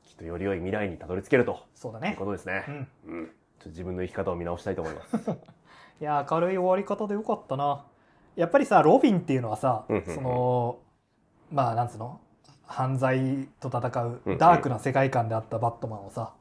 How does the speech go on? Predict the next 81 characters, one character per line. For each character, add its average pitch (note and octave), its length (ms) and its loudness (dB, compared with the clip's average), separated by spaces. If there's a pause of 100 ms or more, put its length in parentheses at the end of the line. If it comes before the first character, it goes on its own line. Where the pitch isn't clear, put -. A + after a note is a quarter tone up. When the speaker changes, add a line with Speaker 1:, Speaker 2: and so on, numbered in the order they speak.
(180)
Speaker 2:
ま C#3+ 100 2
あ、 - 20 -6
当 F3 180 8
時 D3 100 0
の A2+ 100 -6
そ A#2 100 -8
の A2 180 -8 (100)
世 D#3+ 160 2
間 C3+ 200 2
の G2+ 80 -6
妖 B2+ 340 -2
精 C#3 40 -2
で D#3 80 0
は B2 120 0
あ A2+ 40 -4
る A#2 80 -6
け - 80 -10
ど - 100 -18
さ、 - 240 -20
Speaker 1:
は A#2 100 6
い G2 40 4
は F#2+ 180 0
い D#2+ 60 -2
は D#2+ 140 -8
い。 - 120 -12 (200)
Speaker 2:
明 C3+ 180 4
る C3 100 2
い B2 40 -2
方 B2+ 160 -2
向 B2+ 120 -2
に A#2+ 120 -4
変 B2 120 0
え A#2+ 40 -2
た A#2+ 100 -4
キ - 80 -6
ャ A#2+ 40 -2
ラ A#2+ 80 -4
ク - 80 -18
タ A#2+ 80 -2
ー A2+ 40 -4
じ A2 80 -6
ゃ - 20 -12
ん。 - 40 -16 (100)
Speaker 1:
う - 40 -4
ん - 20 -4
う D#2 40 -6
ん。 - 300 -12
Speaker 2:
そ - 180 2
れ D#3+ 80 8
が D#3+ 100 6
今 F3+ 200 4
回 C3+ 220 6
こ A#2+ 360 0 (400)
う、 A#2 40 -10
あ A2 120 -2
の、 G#2 240 -14 (640)
パ D3 100 4
パ C#3 140 8
の B2+ 80 0
方 A3+ 220 8
の C#3 280 6
ト D#3+ 80 2
ー D#3 40 0
マ D#3 80 2
ス・ F3+ 100 -4
ウ - 20 0
ェ F#3+ 80 0
イ - 20 -4
ン F#3+ 40 -2
の D#3 80 0
バ D#3+ 120 4
ッ - 60 -12
ト E3 100 0
マ C#3+ 100 2
ン C#3+ 140 -4
の A#3+ 320 4 (280)
方 C3 240 0
向 C3+ 160 2
性 C3+ 160 2
も、 B2+ 320 0
を B2+ 200 4